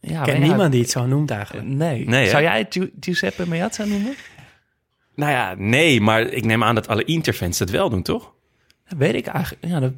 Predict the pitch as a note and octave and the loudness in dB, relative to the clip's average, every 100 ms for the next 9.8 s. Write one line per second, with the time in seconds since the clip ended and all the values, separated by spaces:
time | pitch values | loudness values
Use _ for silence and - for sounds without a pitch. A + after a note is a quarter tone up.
0 | D#3 - - - F3+ - F3+ E3+ D#3 D3+ | -10 -16 -16 -10 -10 -10 -14 -14 -14 -12
1 | - F3 F3+ - G3+ F#3 F#3+ F3 D3 B2 | -6 -4 -4 -2 -2 0 2 4 4 2
2 | A#2+ - _ - - G#2+ G#2+ C3 - - | 0 -4 _ -20 -16 -14 -12 -12 -10 -8
3 | B2 B2+ - - B2 B2 B2+ A#2 A#2 - | -8 -6 -6 0 2 2 2 0 -2 -4
4 | A#2 C3+ B2+ B2+ C3 B2 A#2 A#2+ A#2+ C3+ | -6 -4 -4 -2 2 4 4 4 2 2
5 | A#2+ - C3 - B2+ B2 A#2 A#2 A#2+ A#2 | -2 -2 -2 2 2 2 0 2 2 2
6 | - A2+ A2+ - E3+ - - - - - | 2 -2 -2 -8 -10 -10 -20 -20 -14 -8
7 | - C#3 C3+ - C3+ C#3+ D3+ B2+ - A#2+ | -4 0 0 -2 0 2 4 2 -2 2
8 | C3+ C#3 C3+ D#3 - C3+ A#2+ A#2+ A#2 A2+ | 2 2 0 -4 -6 -2 0 2 0 -2
9 | A2+ A#2 A#2 A#2 B2 A#2+ A2+ | -4 -4 -4 0 0 0 -4